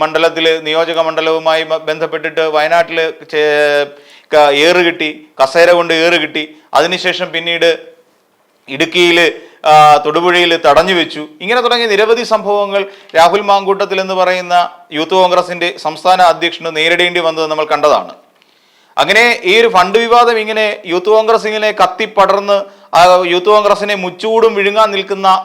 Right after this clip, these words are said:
ഒരു സമയത്താണ് രാഹുൽ മാങ്കൂട്ടത്തിന് ഒരു ബുദ്ധി തോന്നുന്നത്, എങ്ങനെയെങ്കിലും ഇതിനെതിരെ പറഞ്ഞേ പറ്റൂ, ഞങ്ങൾ ഫണ്ട് സമാഹരിച്ചിട്ടില്ല, സമാഹരിക്കാനുള്ള ശ്രമത്തിലാണ് എന്നൊക്കെ പറഞ്ഞു.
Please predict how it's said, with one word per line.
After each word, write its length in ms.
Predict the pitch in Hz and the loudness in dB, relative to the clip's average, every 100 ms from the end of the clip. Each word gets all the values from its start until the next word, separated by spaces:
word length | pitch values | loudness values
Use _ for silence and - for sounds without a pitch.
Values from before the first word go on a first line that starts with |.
| - | -6
ഒരു 100 | 175 180 | -8 -4
സമയത്താണ് 520 | 175 180 190 185 175 170 | -2 0 0 2 2 4
രാഹുൽ 260 | 160 170 190 185 | 2 2 0 -2
മാങ്കൂട്ടത്തിന് 640 | 180 175 175 170 170 170 170 | -2 -2 -6 -6 -6 -8 -8
ഒരു 120 | 165 165 | -10 -10
ബുദ്ധി 220 | 151 147 180 | -12 -10 -6
തോന്നുന്നത്, 340 | 160 151 143 139 - - - | -4 -4 -4 -6 -8 -10 -2
എങ്ങനെയെങ്കിലും 540 | 175 208 214 202 185 180 180 | -2 2 2 2 0 -4 -6
ഇതിനെതിരെ 320 | 170 160 165 160 | -8 -4 -2 0
പറഞ്ഞേ 260 | 151 160 156 | 0 0 -4
പറ്റൂ, 180 | 139 98 - 123 | -6 -12 -8 -4
ഞങ്ങൾ 220 | 170 180 180 - - | -2 -2 -4 -16 -2
ഫണ്ട് 200 | 156 175 170 | -2 0 2
സമാഹരിച്ചിട്ടില്ല, 720 | 170 175 180 175 175 160 165 160 147 - | 4 4 2 -2 -4 -6 0 0 0 -6
സമാഹരിക്കാനുള്ള 720 | 139 160 165 170 170 175 170 165 | -2 0 2 0 0 0 0 0
ശ്രമത്തിലാണ് 560 | 151 156 160 175 160 156 156 | 0 -4 0 2 2 0 -6
എന്നൊക്കെ 220 | 151 143 127 | -6 -4 -2
പറഞ്ഞു. 240 | 117 95 | -2 -4